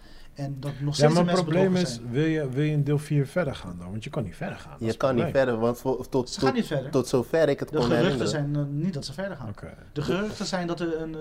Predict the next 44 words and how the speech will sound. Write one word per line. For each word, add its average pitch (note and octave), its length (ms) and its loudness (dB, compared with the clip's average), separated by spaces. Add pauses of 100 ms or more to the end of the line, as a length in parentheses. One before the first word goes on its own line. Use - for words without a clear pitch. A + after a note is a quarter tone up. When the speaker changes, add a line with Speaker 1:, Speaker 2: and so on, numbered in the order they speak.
(140)
Speaker 1:
dat D3+ 160 -8
ze D#3+ 160 -6
in D3+ 100 -6
twee D#3+ 200 -4
timelinen D3+ 480 -6
gaan A#2+ 120 -12
spelen. A2+ 320 -12 (240)
Speaker 2:
Oh, C#3 100 -4 (160)
Speaker 1:
Een C#3 60 6
jongere F3+ 340 4
Speaker 2:
liefjes. F3+ 200 -2
Speaker 1:
versie F#3 360 -2
en D#3 160 -6
een, D3 180 0
eh, C#3 220 -6 (400)
Speaker 2:
Oh, A#2 220 0
oké. G#2+ 180 -10 (100)
Speaker 1:
dus C#3+ 120 -4
soort E3+ 140 -2
van, E3+ 160 -2
eh, D#3+ 80 -8
op - 0 - (140)
een D#3 100 -8
gegeven F#3 180 -2
moment F3+ 120 -4
als D#3+ 160 -6
Neo, E3+ 540 0
eh, C#3+ 80 -4
spoiler, D#3+ 540 0 (640)
als D3+ 280 -4
Neo, D#3+ 520 2
zeg D#3 160 -6
maar, D#3+ 160 -6
toch D#3 140 -6
in D#3+ 60 -4
die D3+ 100 0
verschillende D#3+ 440 -2 (100)
Speaker 2:
Mensen, D#3 140 -4 (340)
Speaker 1:
tijdsloepen, A#2+ 500 4
Speaker 2:
dit A#2 100 2
is A2 80 0
een A2+ 180 0
Speaker 3:
Ja. A2 160 6
Speaker 2:
spoiler. G#2+ 460 0